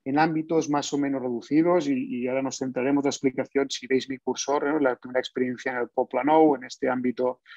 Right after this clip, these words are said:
en el distrito de San Martí y en el barrio de Sant Antoni, ¿sí? En el extremo sud del, del, del ámbito de, de Ciutat, de Ciutat Vella. Transformaciones que empezaron, eh,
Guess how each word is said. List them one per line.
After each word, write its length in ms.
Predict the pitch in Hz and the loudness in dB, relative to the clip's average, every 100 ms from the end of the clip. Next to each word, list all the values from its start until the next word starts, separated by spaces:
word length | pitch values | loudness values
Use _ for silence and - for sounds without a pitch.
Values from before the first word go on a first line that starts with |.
| - _ _ | -20 _ _
en 160 | 120 131 | -2 0
el 80 | |
distrito 440 | 127 - 131 120 123 | -2 2 2 4 2
de 140 | 123 | 2
San 220 | - 131 | 2 2
Martí 560 | 131 127 139 156 156 160 | 4 2 6 8 8 8
y 80 | 139 | 4
en 100 | 123 | 4
el 80 | 123 | 4
barrio 320 | 131 131 131 | 6 6 4
de 120 | 127 | 2
Sant 300 | - 123 120 | -2 -4 -4
Antoni, 460 | 123 120 139 170 254 254 _ _ _ _ _ _ - - | -2 -2 0 0 -2 -6 _ _ _ _ _ _ -20 -20
¿sí? 180 | - 139 | -2 0
En 100 | 131 | 2
el 80 | 110 | -2
extremo 640 | - 120 120 120 113 - - - - _ | -2 0 2 2 0 -4 -14 -18 -20 _
sud 420 | - - 165 180 180 | -10 4 8 8 6
del, 280 | 127 120 113 | 2 2 0
del, 440 | 113 110 110 117 | 0 0 0 -2
del 180 | 113 110 | -2 0
ámbito 360 | 113 113 123 | 0 0 0
de, 200 | 113 113 | 0 0
de 160 | 123 113 | 0 -2
Ciutat, 500 | - 117 117 113 113 123 | -2 -2 0 -2 0 -4
de 80 | |
Ciutat 460 | 110 120 110 120 110 _ _ | -2 -2 0 0 0 _ _
Vella. 420 | 131 139 170 208 - - - - | 6 8 8 4 -4 -20 -14 -2
Transformaciones 760 | 123 143 135 135 147 151 147 | 2 6 4 6 8 8 6
que 80 | 147 | 2
empezaron, 880 | 131 139 151 180 185 170 165 165 - | 0 2 4 4 2 -4 -8 -12 -10
eh, 460 | 151 151 151 151 | -6 -4 -4 -6